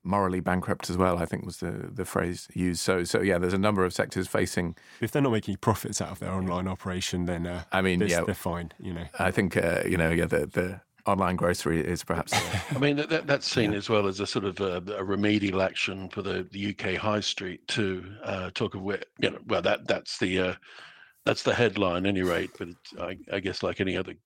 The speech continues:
Speaker 3: government exercises, it's a question of sort of, uh, boosting finances. It'll be interesting if you, if you spoke to, um, uh, some fund managers of income funds, what they'd say about this as well. The fact that, uh,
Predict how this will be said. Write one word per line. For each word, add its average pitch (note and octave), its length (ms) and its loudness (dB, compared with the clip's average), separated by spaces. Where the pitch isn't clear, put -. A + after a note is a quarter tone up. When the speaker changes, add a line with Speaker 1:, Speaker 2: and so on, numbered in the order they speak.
Speaker 3:
government F#2 320 -2
exercises, F2+ 680 -6
it's - 220 -16
a - 140 -14
question - 440 -2
of F2+ 120 -8
sort F2+ 160 -6
of, F2 200 -10
uh, F#2 120 -8
boosting F#2+ 360 -2
finances. G2+ 580 4
It'll B2 140 2
be C#3+ 80 4
interesting B2+ 480 2
if G#2 140 2
you, A#2+ 100 2
if A2 180 -2
you A#2 60 4
spoke A2 340 4
to, G2+ 400 4
um, G2 320 0
uh, F#2+ 200 -2
some F#2+ 280 -4
fund G2+ 260 4
managers F#2+ 380 2
of F#2+ 100 -2
income G#2+ 380 2
funds, F2 440 -2
what G2+ 140 0
they'd G2+ 220 2
say F2+ 200 0
about F2 280 -2
this F2+ 200 -8
as E2+ 100 -10
well. F#2+ 180 2
The D#2+ 100 -10
fact - 300 -6
that, - 320 -6
uh, F2 160 -6